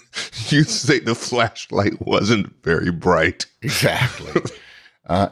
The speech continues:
Speaker 2: and the other thing Rob did was at our very first, our inaugural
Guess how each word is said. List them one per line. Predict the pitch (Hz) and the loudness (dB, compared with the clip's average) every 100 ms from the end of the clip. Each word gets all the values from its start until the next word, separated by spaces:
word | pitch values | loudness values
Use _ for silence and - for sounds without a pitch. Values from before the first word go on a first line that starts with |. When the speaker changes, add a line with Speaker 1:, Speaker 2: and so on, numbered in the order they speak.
| - | 2
Speaker 2:
and | 113 | 4
the | 123 | 6
other | 160 | 4
thing | 196 127 90 | 2 -2 0
Rob | 85 80 73 | -2 -2 -4
did | 80 80 | -8 -6
was | 90 92 95 | -4 -2 0
at | 90 | 2
our | 87 | 2
very | 90 101 123 131 127 - _ | 2 2 4 4 2 -2 _
first, | - - - 95 - - - | -18 -12 0 0 0 -6 -2
our | 80 82 | 2 4
inaugural | 80 87 90 110 110 104 107 104 | 4 4 4 2 0 0 0 -2